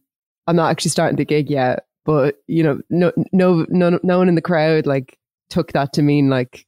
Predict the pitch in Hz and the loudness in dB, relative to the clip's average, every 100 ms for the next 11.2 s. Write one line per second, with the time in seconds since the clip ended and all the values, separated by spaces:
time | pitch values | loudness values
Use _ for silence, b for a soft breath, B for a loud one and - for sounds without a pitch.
0 | _ _ _ _ _ - 156 147 - 151 | _ _ _ _ _ -6 -2 -2 -2 -4
1 | 147 - 175 143 185 175 175 226 196 175 | -2 -6 -4 -2 0 0 0 -2 -2 -2
2 | 208 202 247 - - 349 330 - 196 202 | 0 0 -2 -8 -8 -6 -6 -4 0 2
3 | 220 208 180 - 190 160 190 190 170 175 | 2 2 0 -2 -2 0 0 0 -2 -2
4 | 170 156 175 175 175 - 175 196 208 - | -2 0 -2 -2 -4 -2 0 0 -2 -10
5 | - 156 160 156 156 165 165 160 156 - | -6 -2 0 -2 0 0 0 0 -2 -4
6 | 165 - 196 208 214 190 185 190 - 147 | -8 -4 0 2 2 2 0 -2 -2 -2
7 | 147 147 151 165 160 156 - 151 143 143 | -2 -6 -2 -2 0 -2 -2 -2 0 -2
8 | 139 139 - 160 156 147 - _ _ _ | -2 -4 -8 -6 -4 -4 -6 _ _ _
9 | _ _ _ - 175 160 151 - 151 156 | _ _ _ -6 -4 -2 -4 -4 -2 2
10 | 156 151 147 151 139 139 143 143 139 139 | 2 2 0 -2 -2 0 0 0 -2 -4
11 | 135 | -6